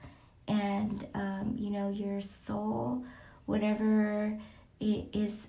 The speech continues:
fulfilling for you, um, I do believe that if you are seeking, that you will receive. Sometimes there are things along the way that you need to accomplish, right? Like, there are, if you take classes,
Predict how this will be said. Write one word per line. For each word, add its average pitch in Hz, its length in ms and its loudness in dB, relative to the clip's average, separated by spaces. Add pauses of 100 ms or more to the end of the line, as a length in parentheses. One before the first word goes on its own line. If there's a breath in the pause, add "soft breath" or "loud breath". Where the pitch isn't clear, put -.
fulfilling 220 840 2
for 208 260 -4
you, 220 720 2 (460 loud breath)
um, 202 680 -2
I 220 180 4
do 226 220 2
believe 214 600 0
that 208 160 2
if 208 180 -4
you 208 140 2
are 208 120 2
seeking, 208 540 -4
that 208 160 -2
you 202 220 0
will 214 360 2 (440 loud breath)
receive. 208 720 4 (580 loud breath)
Sometimes 220 640 4
there 220 260 6
are 214 300 8
things 220 800 8
along 208 380 6
the 214 100 8
way 220 380 6
that 214 320 4 (340 loud breath)
you 220 140 6
need 220 240 6
to 233 160 -2
accomplish, 226 720 0
right? 214 420 4
Like, 214 280 4 (340 loud breath)
there 226 260 10
are, 220 480 6
if 226 220 0
you 226 120 0
take 220 320 0
classes, 226 720 4